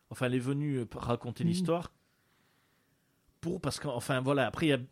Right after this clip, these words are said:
Speaker 1: plusieurs théories de fans, mais tu sais, il y a un moment où on voit tout le monde qui, qui vont l'applaudir. Et en fait, la, la théorie, le truc qu'il avait essayé de faire comprendre, c'est qu'en fait, elle, cette nuit-là, dans le bateau, elle meurt.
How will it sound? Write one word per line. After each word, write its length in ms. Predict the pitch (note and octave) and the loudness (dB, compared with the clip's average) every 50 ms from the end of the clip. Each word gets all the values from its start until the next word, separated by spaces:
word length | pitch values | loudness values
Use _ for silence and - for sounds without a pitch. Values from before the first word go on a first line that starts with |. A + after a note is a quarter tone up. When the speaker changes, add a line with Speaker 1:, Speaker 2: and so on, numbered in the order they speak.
| - - | -14 -10
Speaker 1:
plusieurs 340 | - D3 D3 C3 C3 D#3+ - | -6 -4 -4 -2 -2 -2 -2
théories 380 | - - D3+ C#3 C3 B2+ C3 | 0 2 2 2 2 2 0
de 100 | B2 C#3 | 0 0
fans, 400 | C#3+ - - G3+ G3+ F#3 D3+ A#2+ | 0 0 0 0 0 0 0 -2
mais 220 | A2 A2 A2 A2 G#2+ | -2 -2 -4 -6 -6
tu 100 | - - | -8 -12
sais, 260 | - - - - F3 | -12 -8 -4 -2 0
il 60 | E3 | 0
y 80 | C#3 B2 | 2 2
a 60 | A2+ | 2
un 20 | |
moment 260 | A2+ B2 B2+ C#3+ E3+ F3+ | 0 0 -2 -2 -2 -2
où 180 | D#3+ C3+ B2 | -2 -2 -4
on 40 | B2 | -4
voit 300 | A2 A2 A#2+ C3+ C#3+ C#3 | -6 -4 -2 0 0 0
tout 140 | C#3 - C3+ | -2 -6 -6
le 60 | C3+ | -6
monde 140 | C#3+ D3+ C#3+ | -6 -6 -8
qui, 580 | - - - A#2+ A#2 A2+ A2 A2 G#2+ G#2+ G#2 G#2 | -8 -8 -6 -6 -4 -4 -4 -4 -4 -4 -6 -8
qui 100 | - - | -10 -10
vont 140 | A2 A2+ B2 | -6 -4 -2
l'applaudir. 580 | A#2 A#2 - - C3 C3+ D3+ D3+ E3 D#3 B2+ - _ _ _ _ _ _ _ _ _ _ _ _ _ _ _ _ _ _ | -2 -2 -2 -2 0 0 0 0 -2 -4 -4 -6 _ _ _ _ _ _ _ _ _ _ _ _ _ _ _ _ _ _
Et 80 | - A2 | -6 -6
en 60 | G#2+ | -4
fait, 240 | G#2+ - E3+ E3 - | -2 -4 -4 -4 -2
la, 180 | C#3+ B2 A#2 A#2+ | 0 0 0 0
la 180 | A2+ A#2+ A#2 | 0 0 -2
théorie, 420 | A2+ - - C3 B2+ B2+ C3+ D3 C#3 | -2 -2 0 0 0 2 2 0 0
le 140 | A#2+ A2+ | 0 -2
truc 220 | A2 - - C#3+ B2+ | -2 -4 -6 -8 -8
qu'il 200 | - - - G#2+ | -10 -10 -8 -6
avait 240 | G#2+ G#2+ G#2 G#2+ A2 | -6 -4 -4 -4 -6
essayé 220 | A2 - - - | -6 -6 -6 -8
de 60 | G#2 - | -8 -8
faire 140 | - A2 | -10 -8
comprendre, 320 | - A#2 A2 - - G3 - | -8 -8 -6 -4 -4 -6 -6
c'est 80 | - | -8
qu'en 140 | A#2+ - A2+ | -10 -10 -8
fait, 220 | - - E3+ - - | -6 -8 -6 -4 -6
elle, 80 | C3 - | -8 -8
cette 380 | A2+ A2 - - C3+ - - - | -8 -10 -8 -6 -6 -6 -6 -4
nuit-là, 400 | C#3 C3+ C3+ C3+ C3 C#3 D3 D3+ | -4 -2 -2 -2 0 0 0 0
dans 140 | C3 A2+ A2 | -2 -4 -6
le 40 | G#2 | -6
bateau, 320 | G#2 G#2 - - E3+ F3 | -6 -8 -6 -4 -2 -2
elle 80 | E3+ D#3+ | -2 -2
meurt. 300 | D3+ D3 C3+ - - | -2 -4 -4 -6 -10